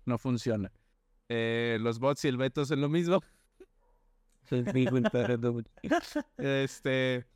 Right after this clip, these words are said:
qué gacho que no funcione, esperemos que lo arreglen por ahí en una próxima actualización. Pero eso del bot,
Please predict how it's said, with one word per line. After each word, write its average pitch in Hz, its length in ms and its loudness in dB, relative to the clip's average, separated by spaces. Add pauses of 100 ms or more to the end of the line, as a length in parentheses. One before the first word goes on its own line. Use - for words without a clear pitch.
(140)
qué 175 120 2
gacho 208 240 0
que 180 80 0
no 175 120 2
funcione, 185 360 2
esperemos 147 400 0
que 139 100 -2
lo 120 100 2
arreglen 127 320 0
por 127 120 0
ahí 113 120 0
en 123 80 0
una 123 160 0
próxima 120 380 -2
actualización. 113 760 -2 (480)
Pero 127 160 2
eso 170 220 0
del 135 120 2
bot, 139 360 0